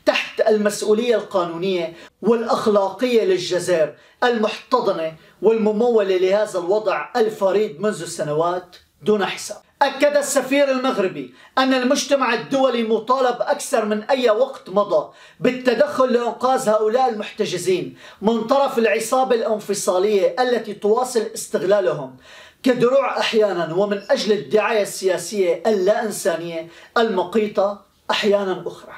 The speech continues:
وأكد الدبلوماسي المغربي أنه إذا كان المغرب قد استعاد بطريقة سلمية عبر المسيرة الخضراء المظفرة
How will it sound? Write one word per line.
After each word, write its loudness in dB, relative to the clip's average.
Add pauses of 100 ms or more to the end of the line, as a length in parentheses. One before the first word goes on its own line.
(120)
وأكد 2
الدبلوماسي 0
المغربي 0
أنه 0
إذا 0
كان -2
المغرب -2 (120)
قد 0
استعاد 0
بطريقة 0
سلمية -6 (380)
عبر 2
المسيرة 0
الخضراء 0
المظفرة -2